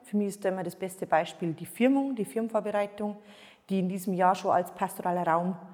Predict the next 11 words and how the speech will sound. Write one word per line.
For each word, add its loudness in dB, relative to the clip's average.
stattfindet 2
in -2
Passau. 0
Und, 6
äh, 6
eben, 0
was 6
ist 0
darüber 8
hinaus 4
möglich? 0